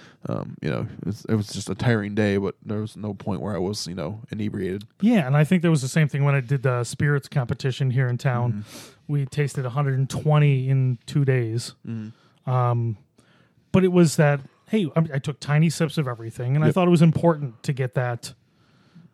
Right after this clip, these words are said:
Speaker 2: I don't know for, for you when you're doing
Speaker 1: Yeah.
Speaker 2: beer. I think it's important to get that whole,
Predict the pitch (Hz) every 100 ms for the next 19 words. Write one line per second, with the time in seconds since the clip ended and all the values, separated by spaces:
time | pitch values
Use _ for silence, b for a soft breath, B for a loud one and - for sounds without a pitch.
0 | _ 160 165 143 151 139 120 127 123 147
1 | 151 180 156 143 143 214 131 190 120 165
2 | 262 254 190 160 214 160 151 156 131 -
3 | 170 165